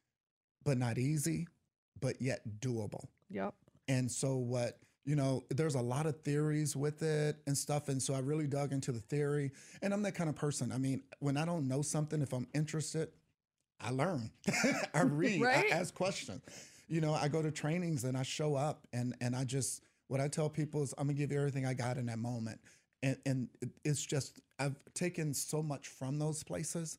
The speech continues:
Speaker 2: Yeah.
Speaker 1: I think the best thing I can say that I offer in this work is that I feel like I am a leader in this work now,
Speaker 2: Yes.
Speaker 1: but I never stopped being a practitioner.
Speaker 2: Sure, sure, sure, sure.
Speaker 1: And so I still engage in this process.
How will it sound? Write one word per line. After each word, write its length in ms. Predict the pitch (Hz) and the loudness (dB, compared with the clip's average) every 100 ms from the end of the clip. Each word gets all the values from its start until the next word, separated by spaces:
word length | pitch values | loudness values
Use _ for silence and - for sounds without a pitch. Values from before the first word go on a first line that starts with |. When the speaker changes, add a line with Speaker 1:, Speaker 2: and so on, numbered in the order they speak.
| _ | _
Speaker 2:
Yeah. 200 | 190 165 170 _ _ _ _ - - _ - | -6 -4 -8 _ _ _ _ -18 -18 _ -4
Speaker 1:
I 60 | 156 | -2
think 240 | 196 190 | -2 -2
the 80 | 143 | -6
best 420 | 113 175 180 - | -2 -2 0 -2
thing 200 | 196 170 | -2 -2
I 80 | 143 | 0
can 140 | 151 | 0
say 280 | 127 - 135 | -2 0 0
that 180 | 127 123 | -2 -4
I 120 | 120 - _ | -6 -10 _
offer 440 | 110 117 131 135 - | -6 -4 -2 -4 -2
in 140 | 120 | -2
this 200 | 123 127 | 0 -2
work 540 | 123 113 117 143 - - _ - _ _ - | -4 -4 -2 -4 -6 -20 _ -20 _ _ -2
is 280 | 135 127 - | -2 -2 -2
that 300 | 127 123 - _ _ _ _ - | -4 -4 -8 _ _ _ _ -6
I 60 | |
feel 340 | 117 - 151 160 | -6 -2 0 0
like 280 | 135 131 - | -2 -4 -2
I 120 | 127 | -2
am 200 | 135 135 127 | 0 0 -2
a 60 | |
leader 360 | 117 123 135 147 | -2 0 2 2
in 80 | 151 | 2
this 220 | 156 - | 0 0
work 240 | 151 151 | -2 0
now, 340 | 156 143 143 147 _ | 0 2 2 -2 _
Speaker 2:
Yes. 320 | 190 160 143 - | -6 -6 -6 -2
Speaker 1:
but 100 | 139 | 0
I 40 | |
never 260 | 135 139 135 | 2 0 0
stopped 280 | - 127 127 | -2 -4 -2
being 160 | 123 | -4
a 40 | 135 | -4
practitioner. 580 | 104 - - - - - | -6 -6 -8 -8 -12 -6
Speaker 2:
Sure, 480 | - 330 262 151 151 | -2 2 2 0 -6
sure, 220 | - 254 | -2 -2
sure, 160 | 233 233 | 0 -2
sure. 260 | - 196 131 | -2 -2 0
Speaker 1:
And 140 | 123 | -2
so 240 | - 135 - | 0 -2 0
I 60 | 135 | -2
still 540 | - - 160 160 143 | -2 -4 -2 0 0
engage 480 | 123 127 123 131 131 | 0 -2 0 0 0
in 80 | 131 | -2
this 140 | 123 | -4
process. 560 | - 135 127 - 117 | -6 -4 -2 -4 -6